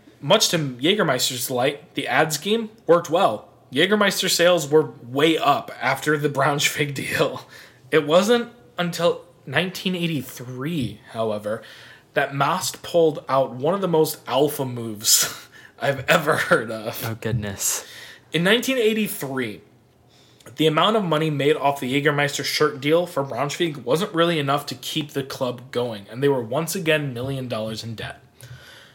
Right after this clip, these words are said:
Speaker 1: So, when the presidency of the club became up for grabs, up for an election with
Speaker 2: Yeah.
Speaker 1: the club owners, members,
Speaker 2: Yeah.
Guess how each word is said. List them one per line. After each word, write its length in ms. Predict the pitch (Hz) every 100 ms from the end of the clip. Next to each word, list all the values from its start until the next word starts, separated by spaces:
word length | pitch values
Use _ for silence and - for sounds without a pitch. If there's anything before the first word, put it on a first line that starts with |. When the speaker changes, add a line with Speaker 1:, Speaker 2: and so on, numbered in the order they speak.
| _ -
Speaker 1:
So, 420 | - 180 117 - - _ _ _ _ _
when 100 | 139
the 80 | 139
presidency 880 | - 220 233 208 196 165 - 147 143
of 200 | 139 135
the 80 | 135
club 540 | - 185 170 123 123 -
became 340 | 127 - 143 131
up 160 | 139
for 120 | -
grabs, 640 | 143 147 147 117 120 - - 127
up 140 | 131
for 220 | - 135
an 60 | 127
election 640 | 120 135 143 - 117 143 - -
with 140 | 139
Speaker 2:
Yeah. 140 | 117
Speaker 1:
the 60 | 101
club 340 | 135 131 127 123 -
owners, 600 | 139 131 117 135 - - -
members, 600 | 139 135 107 95 110 - -
Speaker 2:
Yeah. 240 | 117